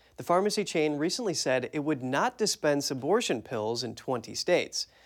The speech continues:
Republican attorneys general in those states warned Walgreens it could be breaking the law if it distributed the pills there. Newsom wrote on Twitter that California refuses to do business with Walgreens or, quote,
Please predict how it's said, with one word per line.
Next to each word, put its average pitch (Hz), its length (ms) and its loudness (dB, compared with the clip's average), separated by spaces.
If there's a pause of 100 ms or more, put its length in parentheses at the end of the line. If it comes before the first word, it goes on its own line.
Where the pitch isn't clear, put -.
(200)
Republican 170 480 2
attorneys 147 380 0
general 160 380 4
in 120 80 0
those 120 200 0
states 123 420 -2
warned 180 340 0
Walgreens 131 540 4
it 123 80 -10
could 214 220 2
be 262 100 2
breaking 160 460 2
the 117 80 0
law 117 500 6
if 120 140 -8
it - 80 -2
distributed 131 560 0
the 110 80 -4
pills 202 340 2
there. 107 280 -6 (680)
Newsom 254 300 0
wrote 233 160 4
on 185 140 2
Twitter 220 380 4
that 139 200 2
California 226 680 2
refuses 180 800 -2
to 170 120 -2
do 214 200 -2
business 185 520 2
with 147 180 -2
Walgreens 160 580 4
or, 151 100 2
quote, 170 340 6